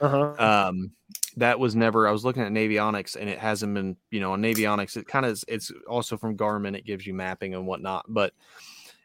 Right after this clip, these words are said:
Speaker 2: it, it just shows up with what basic stuff. It, it's not really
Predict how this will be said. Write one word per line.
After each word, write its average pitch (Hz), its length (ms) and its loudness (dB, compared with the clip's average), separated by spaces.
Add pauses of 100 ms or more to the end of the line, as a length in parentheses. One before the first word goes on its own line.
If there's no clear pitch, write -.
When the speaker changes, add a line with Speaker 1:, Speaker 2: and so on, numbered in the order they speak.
(140)
Speaker 2:
it, 110 280 4
it 110 240 0
just 113 200 0
shows 107 340 4
up 98 120 2
with 98 120 0
what 95 200 -4
basic 98 360 -4
stuff. 101 420 0
It, 90 160 -4
it's 98 220 -6
not 95 160 -2
really 92 280 -4